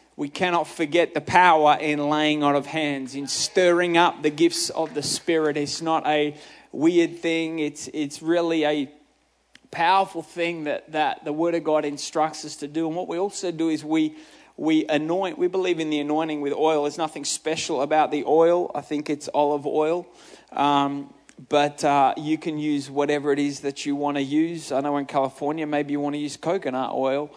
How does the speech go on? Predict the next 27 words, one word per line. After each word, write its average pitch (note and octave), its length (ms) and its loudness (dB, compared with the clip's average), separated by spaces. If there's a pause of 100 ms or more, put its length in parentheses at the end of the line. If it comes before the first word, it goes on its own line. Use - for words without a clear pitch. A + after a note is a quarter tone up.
(580)
um, C3+ 380 -2
whatever D3 400 4
floats C#3+ 400 0
your C#3+ 60 -2
boat. D3+ 360 6
It's, C#3+ 380 -2 (500)
it's, E3+ 560 -2 (380)
um, C#3+ 600 0 (280)
it's, - 680 -2
it's D#3+ 400 0
not, F3+ 440 -2 (140)
um, C#3+ 380 -6 (120)
about D3 300 -2
the D#3 160 -2
oil. E3 220 4
It's D3 160 -2
what D3+ 120 0
the D3+ 160 -4
oil D#3+ 320 4
represents. D3 800 -2
The D3 120 -10
Bible, D3+ 380 4
all E3+ 120 -2
throughout F3 240 -2
the D#3+ 60 -2
Bible, D#3+ 320 4
the F#3 120 -2